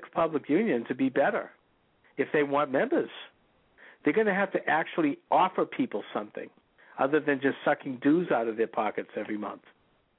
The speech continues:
or every other week. They're going to have to offer services, right?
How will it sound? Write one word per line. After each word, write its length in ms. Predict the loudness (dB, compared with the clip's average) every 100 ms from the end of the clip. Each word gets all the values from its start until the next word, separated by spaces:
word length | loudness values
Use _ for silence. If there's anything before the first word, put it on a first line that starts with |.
| 0
or 160 | 4 4
every 200 | 4 2
other 180 | 2
week. 340 | 0 -2 -8 -14 _ _ _ _ _ -20 -20 -20 -6 0
They're 100 | 2
going 220 | 2 2
to 60 |
have 180 | 0 -2
to 80 | 0
offer 340 | 2 2 -2 -4 2
services, 520 | 2 2 -8 -10 -12 -14 -20 _ _ _ _ _ _ _ _
right? 300 | 0 0 -2